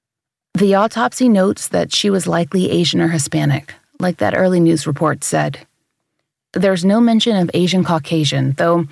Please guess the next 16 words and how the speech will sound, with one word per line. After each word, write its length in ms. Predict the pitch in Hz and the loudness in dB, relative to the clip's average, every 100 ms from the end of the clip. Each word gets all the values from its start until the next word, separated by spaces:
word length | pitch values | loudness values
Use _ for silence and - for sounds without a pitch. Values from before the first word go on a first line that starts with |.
| - _ | -12 _
that 260 | - 180 196 | -2 0 2
idea 360 | 214 196 202 185 | 2 0 2 2
may 160 | 170 | 4
have 120 | 170 | 2
developed 420 | 143 156 151 147 - | 0 -2 -2 -2 -2
later. 420 | 156 143 139 135 _ _ _ _ _ _ _ _ _ _ _ - | -2 0 -2 -6 _ _ _ _ _ _ _ _ _ _ _ 0
No 300 | 196 196 226 | 2 4 2
D 220 | 226 220 | 0 0
N 100 | 190 | 2
A 120 | 180 | 0
tests 380 | - 190 185 - | 0 -2 -4 -4
were 120 | 170 | -4
performed 420 | 160 147 175 160 | -2 0 2 2
at 80 | 156 | 0
the 80 | 147 | -4
time. 480 | 147 147 131 143 | -2 -2 -2 -6